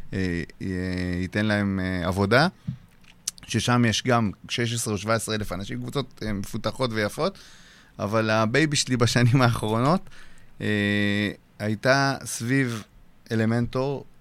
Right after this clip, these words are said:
ב-, בשלבים המאוד ראשונים,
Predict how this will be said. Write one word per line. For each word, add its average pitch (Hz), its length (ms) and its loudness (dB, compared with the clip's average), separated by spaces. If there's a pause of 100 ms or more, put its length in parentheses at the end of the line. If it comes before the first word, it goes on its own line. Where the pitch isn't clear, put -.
(540)
ב-, 107 260 4 (180)
בשלבים 107 1120 0
המאוד 143 340 4
ראשונים, 135 640 2